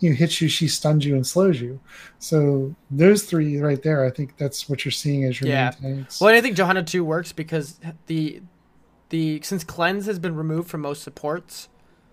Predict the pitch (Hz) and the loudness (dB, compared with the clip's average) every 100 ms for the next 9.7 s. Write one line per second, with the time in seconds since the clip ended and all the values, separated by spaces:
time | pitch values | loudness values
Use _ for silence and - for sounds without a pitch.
0 | _ - 170 143 156 180 175 160 180 165 | _ -2 0 0 -2 0 0 -2 -4 -4
1 | 165 170 156 160 143 139 127 _ - 139 | -4 2 4 4 0 -10 -16 _ -2 0
2 | 185 226 233 - 160 139 143 143 147 143 | 0 -2 -6 -6 -6 -4 -2 -2 -4 -8
3 | 147 151 _ _ _ - 143 151 151 156 | -10 -14 _ _ _ -10 -8 -6 -2 0
4 | 151 139 180 156 156 131 123 - 156 160 | 0 6 6 6 2 0 -4 -10 -6 -2
5 | 156 156 190 196 180 147 147 147 143 - | -2 0 -2 -2 -6 -6 -4 -4 -6 -12
6 | _ _ _ _ _ _ - 143 135 127 | _ _ _ _ _ _ -2 2 2 2
7 | 123 - _ - - 147 156 185 185 160 | -2 -12 _ -8 -4 -4 0 0 0 0
8 | 156 147 _ _ - - _ - - 160 | 0 0 _ _ -20 -20 _ -12 -4 2
9 | 160 156 156 151 160 - 160 | 2 0 -4 -6 -6 -6 -8